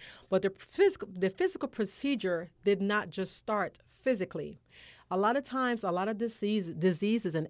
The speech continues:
ailments and, and malfunctions in our lives stems from the emotional side of our health,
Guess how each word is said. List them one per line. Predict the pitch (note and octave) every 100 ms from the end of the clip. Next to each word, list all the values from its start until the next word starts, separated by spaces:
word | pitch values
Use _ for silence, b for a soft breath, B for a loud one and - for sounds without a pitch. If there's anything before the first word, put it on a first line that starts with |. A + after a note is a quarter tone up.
| -
ailments | G3 A#3 G3+ E3 D#3+ D#3+
and, | D#3+ D3 B -
and | F#3
malfunctions | F#3+ F#3+ - B3 A#3+ A3
in | G3+
our | F3 E3+
lives | F3 B3+ F3+ D3+ - b b
stems | - - A#3+ A#3+ A#3
from | - G3+ F#3+
the | G3
emotional | F3 F3 F#3 B3+ B3+ G#3 F3
side | - F#3 E3+
of | D3+
our | D3+ D3
health, | - A#3 C#3+ -